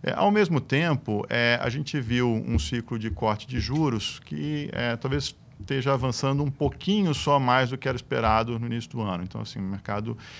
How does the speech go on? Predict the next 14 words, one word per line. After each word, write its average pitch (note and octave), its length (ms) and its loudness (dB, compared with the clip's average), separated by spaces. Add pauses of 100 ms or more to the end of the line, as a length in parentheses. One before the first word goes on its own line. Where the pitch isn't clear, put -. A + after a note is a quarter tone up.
(140)
é, G#2 160 0
acho G2 160 -4
que G#2+ 360 -2
apostou A2+ 600 -2
num, A#2 160 0
num G#2+ 100 0
ciclo A#2+ 300 -6
de C#3+ 100 -6
corte C3+ 480 0
e C#3+ 40 -4
ele C3+ 140 -2
vem A#2+ 220 0
se A#2+ 140 -4
materializando A#2 1040 0